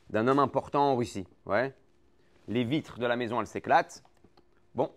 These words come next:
le rabbi, il est en train d'étudier dans sa charrette. Ouais, lui, il est dans, dans un autre monde. Et d'un coup, le, comment ça s'appelle, le, le, le Russe, il sort avec un pistolet et il pointe le Eglon.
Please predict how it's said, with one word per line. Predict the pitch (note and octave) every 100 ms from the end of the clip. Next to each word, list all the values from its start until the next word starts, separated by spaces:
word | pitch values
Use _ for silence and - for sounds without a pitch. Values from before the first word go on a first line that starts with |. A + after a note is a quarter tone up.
| -
le | G#2+
rabbi, | A2+ A#2
il | B2
est | G#2 G2
en | G2
train | G2 A#2
d'étudier | G#2+ G2+ G#2 A2
dans | G#2 G2
sa | G2
charrette. | G2 F2+ C3+ C3 - _ -
Ouais, | F#2+ G#2+
lui, | A2+ G#2 G2 F2+ E2 - - - _ _ _ _ -
il | G2
est | G#2
dans, | A2 A2 -
dans | A2+ A2+
un | A#2+
autre | A#2+ A#2+
monde. | C3 F3+ C3 - _ _ _ _ _ _ _
Et | G#2
d'un | G#2 D#3+ G3+
coup, | - E3 D3+ C3+ D3+ _ _ _ - -
le, | G#2+
comment | A2+ A2+
ça | -
s'appelle, | A#2
le, | G#2 G#2
le, | G2 G2 F#2+ F#2 F2+ F2 D#2 - _ _ -
le | G2+
Russe, | A#2+ F3+
il | C#3+
sort | - F#3
avec | C#3+ A#2+ A#2+
un | G#2+
pistolet | A2+ - A#2+ G2+ F#2+ - _ _ _ _ _ _ _ _
et | A#2+
il | A#2
pointe | - D3+ F#3 D#3+ - - _ -
le | A2
Eglon. | A#2+ A2+ G#2+ A#2+